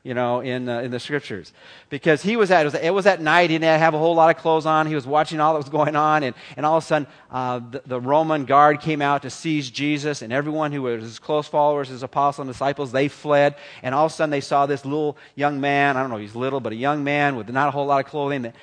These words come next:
on, they go out to grab him, and as he rushes, he loses all his clothing and goes out naked. A-, and what you have here is you have kind of a glimpse in the life of Mark, that Mark was a person always interested in Jesus,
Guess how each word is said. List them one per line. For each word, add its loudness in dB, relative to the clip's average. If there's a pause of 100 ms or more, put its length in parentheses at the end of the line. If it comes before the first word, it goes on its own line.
(140)
on, 0
they -4
go 2
out 2
to -10
grab 6
him, -4
and -6
as -6
he -8
rushes, 2 (280)
he -4
loses 0
all 6
his 2 (200)
clothing 4
and -8
goes 2
out 0
naked. -6 (840)
A-, -8
and -2
what 0
you 0
have 6
here 4
is 0
you 0
have 4 (140)
kind -4
of 2
a 2
glimpse -2
in -6
the -2
life 2
of -6
Mark, 0
that -6
Mark -2
was -4
a -10
person -8
always -2
interested -10
in -10
Jesus, -12